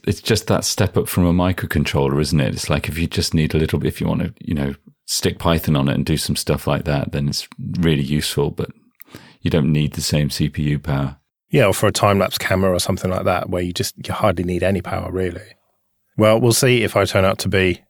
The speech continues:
Speaker 2: completely wrong with my prediction or not. I'm still clinging on to hope there. But, uh, let's move on and talk about gaming. And something that was quite surprising, this came out just after we, um,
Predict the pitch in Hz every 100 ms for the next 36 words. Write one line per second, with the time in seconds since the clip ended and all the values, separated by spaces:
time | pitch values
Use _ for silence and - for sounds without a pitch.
0 | - 95 87 95 90 90 90 90 110 101
1 | 92 87 95 - 95 92 - - - -
2 | _ - 92 92 - _ - 90 - 101
3 | 87 - 92 90 90 - 92 90 - 90
4 | 90 - - - _ 107 101 107 104 110
5 | - 113 104 101 101 92 104 - 98 95
6 | 92 101 95 87 82 - - _ _ _
7 | 101 98 98 - - 170 220 151 113 -
8 | 165 - - 127 139 110 87 87 - -
9 | - - - - 123 - 139 120 113 117
10 | 117 104 - 104 101 98 98 92